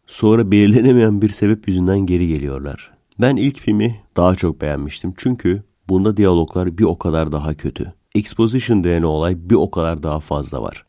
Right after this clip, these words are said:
Orijinallik bir o kadar daha az. Az önce dedim ya mesela,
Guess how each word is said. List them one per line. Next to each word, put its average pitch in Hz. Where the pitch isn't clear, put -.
Orijinallik 107
bir 110
o 110
kadar 92
daha 85
az. -
Az 98
önce 120
dedim 123
ya 110
mesela, 76